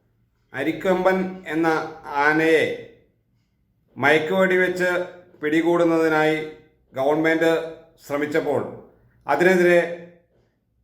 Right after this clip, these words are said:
രണ്ട് സംഘടനകൾ ഹൈക്കോടതിയിൽ ഹർജി നൽകുകയും, എന്നാൽ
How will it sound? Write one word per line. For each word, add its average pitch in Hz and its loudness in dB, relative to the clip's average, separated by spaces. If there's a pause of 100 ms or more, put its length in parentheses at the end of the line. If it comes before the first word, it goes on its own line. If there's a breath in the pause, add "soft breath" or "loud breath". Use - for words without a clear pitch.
(380)
രണ്ട് 170 2
സംഘടനകൾ 175 0
ഹൈക്കോടതിയിൽ 160 2
ഹർജി 156 0
നൽകുകയും, 147 -2 (1500)
എന്നാൽ 185 2